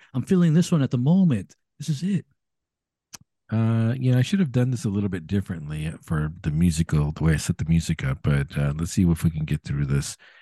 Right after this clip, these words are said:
Speaker 2: Uh, so we're looking at top ten Depeche Mode, uh, wh-, and we probably, we can go through each album to see, uh, potential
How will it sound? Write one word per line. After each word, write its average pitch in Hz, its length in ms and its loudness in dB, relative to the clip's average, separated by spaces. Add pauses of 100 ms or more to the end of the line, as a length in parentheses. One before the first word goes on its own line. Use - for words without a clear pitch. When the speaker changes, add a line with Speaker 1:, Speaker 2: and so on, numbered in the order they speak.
(360)
Speaker 2:
Uh, 113 160 2
so 117 140 2
we're 127 200 4
looking 180 260 4
at 120 140 2
top 131 240 0
ten 135 200 0
Depeche 120 400 0
Mode, 104 440 2
uh, 107 40 -8
wh-, 101 240 -4
and 101 340 -2
we 123 60 2
probably, 165 280 2
we 120 100 4
can 110 100 -2
go 104 180 2
through 104 240 0
each 101 280 -2
album 95 420 0
to 87 100 -2
see, 92 480 -4
uh, 82 60 -8
potential 104 480 -4